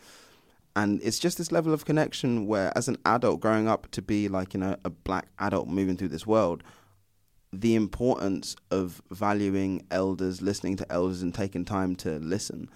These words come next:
Sometimes I'm in the barber chair and it's just Auntie talking to me for, like, forty minutes, and that's wonderful.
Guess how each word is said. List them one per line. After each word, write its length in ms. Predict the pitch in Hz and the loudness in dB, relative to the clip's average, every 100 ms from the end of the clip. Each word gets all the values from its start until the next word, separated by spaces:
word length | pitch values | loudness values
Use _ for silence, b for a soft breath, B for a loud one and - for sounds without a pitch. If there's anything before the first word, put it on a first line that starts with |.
| b b - | b b -2
Sometimes 400 | 160 185 127 104 | 0 4 2 4
I'm 100 | 98 | 2
in 80 | |
the 40 | 90 | 2
barber 260 | 87 85 - | 4 2 0
chair 400 | - 82 87 107 | -4 -2 -4 -4
and 140 | - 101 | -2 -2
it's 120 | 71 | -2
just 220 | - 110 - | 0 -2 2
Auntie 280 | 123 - 85 | 0 2 -2
talking 360 | - 80 - 82 | -2 -4 -4 -4
to 80 | 92 | -4
me 180 | 67 - | -4 -4
for, 120 | - | -2
like, 180 | 67 - | -2 -4
forty 260 | - 71 | -4 -2
minutes, 400 | 73 71 - - | -2 -6 -8 -10
and 100 | - | -4
that's 160 | 98 139 | -2 0
wonderful. 560 | 135 190 165 - - | 2 2 0 -6 -12